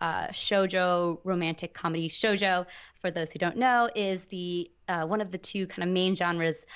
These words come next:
of manga slash anime. There's shoujo and shonen. Shoujo is the kind that appeals to girls, teenage girls, and it t-, typically deals with, uh, rom-coms and more slice of life stuff, whereas shonen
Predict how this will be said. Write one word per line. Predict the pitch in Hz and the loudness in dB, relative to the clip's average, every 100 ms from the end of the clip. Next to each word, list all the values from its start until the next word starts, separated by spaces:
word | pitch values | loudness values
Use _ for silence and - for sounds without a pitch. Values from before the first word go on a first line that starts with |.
| - | -8
of | - 165 | -2 0
manga | 180 165 170 | 2 2 0
slash | - 160 160 | -2 -2 -2
anime. | 185 170 165 160 160 | -2 -2 -2 -2 -2
There's | 160 - | -4 -2
shoujo | 233 233 226 208 196 190 - - | 2 2 4 2 2 0 -8 -12
and | 165 | -10
shonen. | - 233 208 170 165 - - | 0 2 2 0 -2 -8 -14
Shoujo | - 226 214 220 214 220 | 0 2 2 2 2 0
is | 190 | -4
the | 185 | -6
kind | - 180 170 180 | -6 -4 -2 -2
that | 175 | -6
appeals | - - 165 165 - - | -8 -6 -4 -4 -10 -10
to | 180 165 160 - - - - | -6 -4 -4 -8 -18 -20 -6
girls, | - 277 277 269 262 | 2 4 6 4 0
teenage | - 240 226 226 | -4 0 0 2
girls, | 208 202 202 202 185 | 2 4 4 2 -2
and | 175 175 - | -6 -6 -12
it | - | -14
t-, | 196 202 | -12 -10
typically | - 233 - 233 | -10 -8 -2 -2
deals | 190 202 190 | 2 2 2
with, | 180 170 170 - - - - | 2 0 0 -16 -18 -10 -2
uh, | 175 165 170 - | 0 0 -4 -4
rom-coms | 247 233 226 220 196 190 185 | 0 0 0 2 2 2 0
and | 180 175 | 0 0
more | 180 175 170 | 2 2 0
slice | - 165 - | -2 -2 -2
of | 165 | -2
life | 254 233 | 0 0
stuff, | - 190 - | -2 -4 -4
whereas | 170 160 | -8 -6
shonen | - 277 240 165 | -4 -2 -2 -6